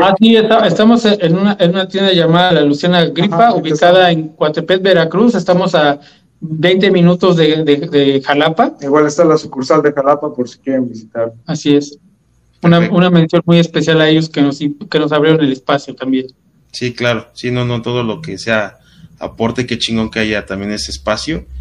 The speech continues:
Speaker 3: Y pues,
Speaker 1: Sí,
Speaker 3: carnalito,
Speaker 1: claro.
Speaker 3: muchas, muchas gracias por, por prestarnos. A mí siempre me gusta <laughs> agradecer el tiempo, ¿no? Porque, híjole, el tiempo es bien importantísimo en todos nos-,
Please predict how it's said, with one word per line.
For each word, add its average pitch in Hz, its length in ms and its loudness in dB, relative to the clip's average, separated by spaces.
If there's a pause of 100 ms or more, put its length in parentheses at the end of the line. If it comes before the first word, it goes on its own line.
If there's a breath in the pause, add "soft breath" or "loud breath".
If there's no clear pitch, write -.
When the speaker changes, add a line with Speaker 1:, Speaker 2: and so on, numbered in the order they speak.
(360 loud breath)
Speaker 3:
Y 131 80 -4
pues, - 140 -4
Speaker 1:
Sí, - 60 0
Speaker 3:
carnalito, 160 460 0 (140)
Speaker 1:
claro. 147 180 -4
Speaker 3:
muchas, 147 340 -6
muchas 143 280 -4
gracias 135 280 -4
por, 98 420 -8 (440)
por 107 200 -6
prestarnos. 135 520 -2
A 123 60 -2
mí 139 120 -2
siempre 147 320 -6
me 131 120 -4
gusta 123 260 -10
<laughs> - 20 -2
agradecer 120 640 -4 (580)
el - 220 -14
tiempo, 131 440 0
¿no? 123 240 -4
Porque, 98 800 -6
híjole, 104 240 -8
el 95 80 -10
tiempo 113 320 -6
es 110 120 -2
bien 113 160 -2
importantísimo 107 840 -12
en 98 60 -18
todos 110 340 -6
nos-, 90 320 -14